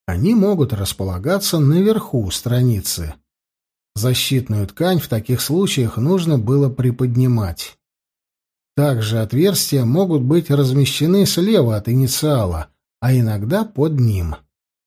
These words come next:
Завесы тогда открывались в сторону или сверху вниз, как маленькие ставни. Сохранилось очень мало романских рукописей, в которых эти завесы до сих пор пришиты и остаются на своём месте.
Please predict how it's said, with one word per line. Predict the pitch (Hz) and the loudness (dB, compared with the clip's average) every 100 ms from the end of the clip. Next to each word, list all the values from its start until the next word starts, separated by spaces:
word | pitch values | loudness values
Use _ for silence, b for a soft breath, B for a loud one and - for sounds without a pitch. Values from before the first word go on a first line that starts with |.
| _ - | _ -12
Завесы | 101 98 113 208 247 143 | -8 -4 0 0 0 -2
тогда | 120 95 92 98 | -4 -6 -4 -8
открывались | 87 123 151 208 208 - | -6 -2 2 2 2 -2
в | - | -6
сторону | - 190 175 117 92 85 | -2 2 2 2 -2 -2
или | 143 214 220 | 2 4 2
сверху | - 135 175 165 147 | 2 0 0 0 0
вниз, | 135 165 240 - | 2 2 2 0
как | - 143 - | -2 -4 0
маленькие | 135 151 151 151 139 143 | 0 2 2 2 0 0
ставни. | 139 - 127 113 90 82 76 - _ _ _ _ _ _ _ _ _ _ _ - | 0 -2 -2 -2 -2 -4 -8 -12 _ _ _ _ _ _ _ _ _ _ _ -6
Сохранилось | - 151 185 196 214 190 - | -2 2 2 4 4 4 2
очень | 175 - 190 | 0 2 2
мало | 190 170 120 | 4 2 2
романских | 120 139 147 123 - 120 | 2 2 2 0 -2 -2
рукописей, | 156 208 214 107 87 - 78 | 0 0 0 -4 -6 -8 -10
в | 80 | -10
которых | - 120 196 196 165 | -6 -2 0 2 0
эти | 170 156 | -2 0
завесы | 135 139 143 180 143 117 | 0 2 2 2 0 -2
до | 117 | -2
сих | - 107 | -2 -6
пор | - 170 175 | -2 0 0
пришиты | 139 127 113 - 208 202 | 0 -2 -2 0 -2 0
и | 107 | -2
остаются | 95 - 131 165 190 139 | -2 -2 0 0 0 0
на | 123 | 0
своём | - 117 127 135 131 | 0 -2 0 2 2
месте. | 131 110 - - 80 | 2 0 -2 -6 -10